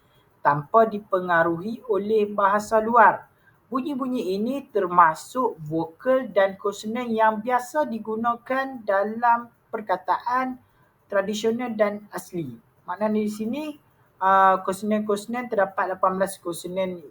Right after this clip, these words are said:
bahasa Melayu, iaitu yang asli. Terdapat juga enam vokal bahasa Melayu yang asli dalam, uh, bahasa Melayu dan juga terdapat diftong dalam bunyi asli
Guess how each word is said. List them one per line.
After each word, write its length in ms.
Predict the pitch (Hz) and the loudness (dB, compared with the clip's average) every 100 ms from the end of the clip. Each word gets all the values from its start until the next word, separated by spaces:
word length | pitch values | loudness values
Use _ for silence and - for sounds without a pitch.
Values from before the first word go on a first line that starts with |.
| _ | _
bahasa 240 | 160 160 | -8 -8
Melayu, 480 | 165 165 175 220 269 | -6 -6 -4 -6 -6
iaitu 320 | 247 170 156 | -4 -4 -4
yang 240 | 180 160 143 | -4 -2 -4
asli. 480 | - 180 208 277 311 _ _ _ - | -8 -10 -8 -8 -10 _ _ _ -4
Terdapat 400 | 214 214 214 214 | -2 0 -2 -2
juga 400 | 208 233 214 - - | 4 4 4 -4 -6
enam 400 | 214 226 208 185 | 2 6 6 4
vokal 960 | 170 180 180 - _ _ 262 247 285 294 _ _ - | -2 0 0 -4 _ _ -4 -2 -2 -8 _ _ -10
bahasa 240 | 185 202 | -6 -4
Melayu 320 | 190 185 190 190 | 0 0 0 2
yang 240 | 185 170 | 2 2
asli 400 | 175 - 214 202 | 0 -4 -6 0
dalam, 480 | 175 175 175 170 160 | 2 4 2 0 -8
uh, 400 | 156 156 160 156 | -4 -2 -2 -4
bahasa 240 | 160 - | -6 -6
Melayu 640 | 156 147 160 208 294 311 311 _ _ _ - | -6 -4 -2 -2 -2 -4 -12 _ _ _ 2
dan 320 | 247 247 190 | 2 4 0
juga 320 | 214 269 277 | 2 2 2
terdapat 720 | 240 233 226 - 277 247 - _ - 151 143 143 | 2 2 0 -2 4 4 2 _ -18 -16 -16 -10
diftong 640 | 214 240 - 214 190 185 - - | -8 -8 0 4 4 2 -10 -4
dalam 400 | 165 165 190 170 | 2 4 4 0
bunyi 400 | 151 175 208 214 - | -4 -4 -2 -6 -8
asli 400 | 170 - 214 | -10 -8 -8